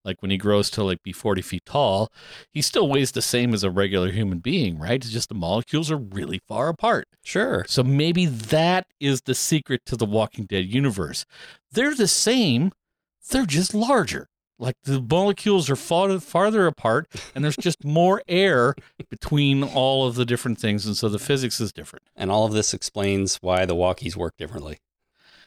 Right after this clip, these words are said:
Speaker 1: Yes, because everything is less dense, and the radio signals, which are not part, you know, they're not matter, so they're not, uh, so the radio signals are still,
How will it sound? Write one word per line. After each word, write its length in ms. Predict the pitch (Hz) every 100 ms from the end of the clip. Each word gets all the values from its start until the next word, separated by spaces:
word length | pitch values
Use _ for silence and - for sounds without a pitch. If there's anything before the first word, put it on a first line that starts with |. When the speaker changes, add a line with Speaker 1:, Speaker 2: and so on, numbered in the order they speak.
| _ -
Speaker 1:
Yes, 300 | 147 - -
because 260 | - 98
everything 360 | 104 113 - 113
is 100 | 101
less 220 | 101 101
dense, 360 | 87 90 - -
and 240 | 104 92 92
the 60 |
radio 260 | 95 104 120
signals, 540 | - 113 101 104 -
which 280 | - 104 -
are 100 | 92
not 260 | 92 90 117 _ _ _ _ _ -
part, 240 | 113 -
you 120 | 127
know, 100 | 135
they're 100 | 127
not 220 | 156 120
matter, 380 | 92 101 120 92 - _ _
so 120 | - 104
they're 140 | 92
not, 240 | 107 101 -
uh, 280 | 104 92 90 - _ _ _ _
so 140 | - 98
the 80 |
radio 240 | 95 131 123
signals 360 | - 98 95
are 60 | 87
still, 300 | - -